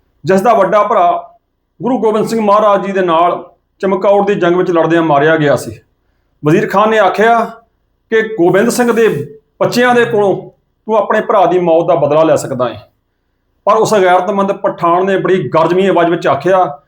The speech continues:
"ਬਦਲਾ ਹੀ ਲੈਣਾ ਹੋਗਾ, ਤੂੰ ਹਮ ਲੇਂਗੇ ਬਾਪ ਸੇ, ਮਹਿਫੂਜ਼ ਰੱਖੇ ਹਮ ਕੋ ਖੁਦਾ ਐਸੇ ਪਾਪ ਸੇ।" ਇੰਨੀ ਗੱਲ ਕਹਿੰਦਿਆਂ, "ਹਾ" ਦਾ ਨਾਅਰਾ ਮਾਰਦਿਆਂ ਸ਼ੇਰ ਮੁਹੰਮਦ ਮਲੇਰਕੋਟਲਾ ਕਚਹਿਰੀ ਵਿੱਚੋਂ ਉੱਠ ਕੇ ਚਲਿਆ ਗਿਆ।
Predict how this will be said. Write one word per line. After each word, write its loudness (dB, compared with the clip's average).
"ਬਦਲਾ 2
ਹੀ 2
ਲੈਣਾ 0
ਹੋਗਾ, 0
ਤੂੰ 0
ਹਮ -2
ਲੇਂਗੇ 0
ਬਾਪ 2
ਸੇ, -2
ਮਹਿਫੂਜ਼ -2
ਰੱਖੇ 0
ਹਮ 0
ਕੋ 0
ਖੁਦਾ 0
ਐਸੇ -2
ਪਾਪ -2
ਸੇ।" -12
ਇੰਨੀ 2
ਗੱਲ 2
ਕਹਿੰਦਿਆਂ, 0
"ਹਾ" 0
ਦਾ 0
ਨਾਅਰਾ 2
ਮਾਰਦਿਆਂ 0
ਸ਼ੇਰ 0
ਮੁਹੰਮਦ 0
ਮਲੇਰਕੋਟਲਾ 0
ਕਚਹਿਰੀ 0
ਵਿੱਚੋਂ 0
ਉੱਠ 0
ਕੇ 2
ਚਲਿਆ 2
ਗਿਆ। -4